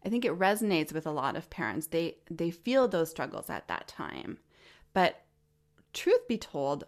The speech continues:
one of the things that I think actually leads, and I know we'll talk about yelling at some point, but one of the things that actually leads a lot of us to be yelling more and be so reactive is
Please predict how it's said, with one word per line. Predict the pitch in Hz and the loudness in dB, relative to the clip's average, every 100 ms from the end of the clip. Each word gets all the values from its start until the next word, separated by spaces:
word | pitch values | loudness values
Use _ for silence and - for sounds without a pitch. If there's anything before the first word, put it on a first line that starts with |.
| - | -8
one | 185 214 370 | -4 0 0
of | 370 | 0
the | 208 | 0
things | 175 170 | 0 0
that | 170 | 0
I | 170 | -2
think | 165 170 165 - _ _ _ _ - | -2 0 -2 -4 _ _ _ _ -4
actually | 190 - 170 | -2 0 0
leads, | 147 170 247 240 185 | 0 0 2 0 0
and | 160 | 0
I | 160 | 2
know | 175 | 2
we'll | 185 | 0
talk | 160 - - | 0 -2 -2
about | - - | -6 -4
yelling | - 151 156 - | -4 -2 -4 -6
at | - | -2
some | 294 247 | 0 2
point, | 233 160 - | 2 0 0
but | 156 - - - | -2 -4 -20 -4
one | 196 277 | 0 2
of | |
the | 269 | 2
things | 190 180 | 0 0
that | 180 - | -2 -4
actually | 180 - 175 | -6 -4 -4
leads | 170 165 190 269 214 | -4 -4 -2 -2 0
a | |
lot | 175 175 208 | 0 2 2
of | 202 | 0
us | 175 - | -2 -4
to | - - 165 170 | -10 -4 -2 -2
be | 160 175 175 | -2 -2 0
yelling | 170 175 190 185 180 170 170 - - _ | 2 2 2 2 2 0 -4 -14 -20 _
more | 156 170 226 220 180 165 | -2 0 2 4 4 4
and | 170 175 165 | 2 0 2
be | 277 | 2
so | 359 233 | 2 0
reactive | 185 165 165 233 - - 175 170 160 - _ - - _ _ - | 0 0 2 0 -4 -4 -2 -2 -6 -12 _ -20 -20 _ _ 2
is | 190 175 - | 4 4 0